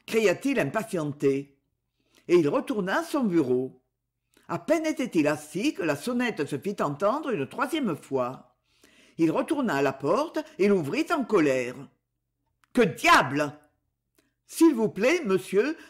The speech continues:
nous avons besoin d'un médecin. » Son visage changea de physionomie, il se frotta les mains en esquissant un sourire aimable. C'étaient donc des clients,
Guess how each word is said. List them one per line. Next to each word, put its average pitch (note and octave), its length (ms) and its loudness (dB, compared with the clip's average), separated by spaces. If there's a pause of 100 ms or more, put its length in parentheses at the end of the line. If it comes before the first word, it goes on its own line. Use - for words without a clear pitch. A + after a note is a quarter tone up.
nous G#3+ 160 0
avons F3+ 180 2
besoin C#4 480 -2
d'un E4+ 160 -2
médecin. » F3 720 -2 (1500)
Son E3+ 180 -4
visage F3+ 520 -2
changea A#3 480 -4
de C#4+ 100 -2
physionomie, D#3 840 -2 (220)
il F3 100 0
se D#3+ 140 -4
frotta C4+ 380 -2
les C3+ 120 0
mains D#3+ 300 -4 (180)
en D#3+ 140 -4
esquissant G#3+ 640 -4
un F#3+ 100 0
sourire B3+ 400 -4
aimable. C3 720 -2 (720)
C'étaient G3 300 2
donc C#4 280 2
des E3 120 2
clients, D3+ 520 0